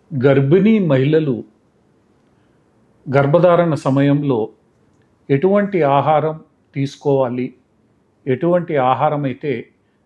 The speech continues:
వారి ఆరోగ్యాన్ని సురక్షితంగాను, కడుపులో పెరుగుతున్న బిడ్డ ఎదుగుదలకు ఉపయోగపడేలా ఉంటుంది అన్న అంశం ప్రతి ఒక్కరిని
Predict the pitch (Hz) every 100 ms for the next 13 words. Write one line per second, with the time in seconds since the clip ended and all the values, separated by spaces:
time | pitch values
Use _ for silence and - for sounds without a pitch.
0 | _ _ 131 139 139 131 131 143 165 147
1 | 156 151 143 123 - _ _ _ _ _
2 | - 143 151 - 151 151 143 139 135 143
3 | - _ _ - 131 160 147 143 135 135
4 | 139 135 123 - _ _ - 120 127 160
5 | 143 120 139 156 147 143 131 123 117 -
6 | - 139 139 139 131 127 131 135 127 123
7 | 139 120 120 110 _ _ _ _ - 139
8 | 143 127 135 - 156 127 - _ _ _
9 | _ _ _ _ _ _ _ 143 139 147
10 | 135 - 147 143 160 135 127